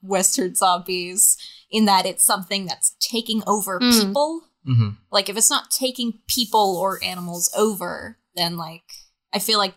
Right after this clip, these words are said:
Speaker 1: it's missing something.
Speaker 2: Yeah.
Speaker 3: Yeah, I would agree. I think that's crucial to the zombie concept, that it's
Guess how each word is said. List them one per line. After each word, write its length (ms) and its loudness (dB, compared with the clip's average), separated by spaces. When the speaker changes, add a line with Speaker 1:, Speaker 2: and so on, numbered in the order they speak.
Speaker 1:
it's 260 -12
missing 400 -2
something. 200 -4
Speaker 2:
Yeah. 220 2
Speaker 3:
Yeah, 220 4
I 120 4
would 120 4
agree. 300 -2
I 100 0
think 180 -6
that's 220 -2
crucial 460 -2
to 420 -6
the 460 2
zombie 840 2
concept, 920 4
that 300 0
it's 440 4